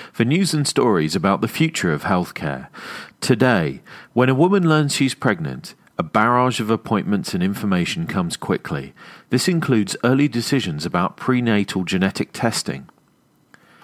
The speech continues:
The amount of genetic information we can get about the pregnancy from a simple blood draw is expanding rapidly,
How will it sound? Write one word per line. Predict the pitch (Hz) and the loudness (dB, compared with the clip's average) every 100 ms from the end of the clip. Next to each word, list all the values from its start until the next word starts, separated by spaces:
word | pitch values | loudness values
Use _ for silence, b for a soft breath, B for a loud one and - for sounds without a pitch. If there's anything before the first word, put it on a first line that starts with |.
| b b | b b
The | 120 | 2
amount | 151 208 190 | 4 2 2
of | 156 | 0
genetic | 127 127 151 - - | 2 2 2 0 0
information | 135 127 120 113 110 - | 0 0 2 2 0 -2
we | 76 98 | 0 0
can | - 107 | 0 0
get | 107 104 | 0 0
about | 87 87 | 0 0
the | 85 | 0
pregnancy | 82 107 95 82 - 80 | -2 -2 -2 -4 -6 -8
from | 87 | -6
a | 90 | -4
simple | - 156 160 147 | 0 0 2 0
blood | 107 104 82 | 2 0 0
draw | 80 73 67 B B B | -4 -6 -6 B B B
is | 95 | -4
expanding | 101 - - 120 110 107 101 | -2 -4 0 0 2 0 0
rapidly, | 92 98 - 78 76 71 | 0 0 -2 -6 -4 -8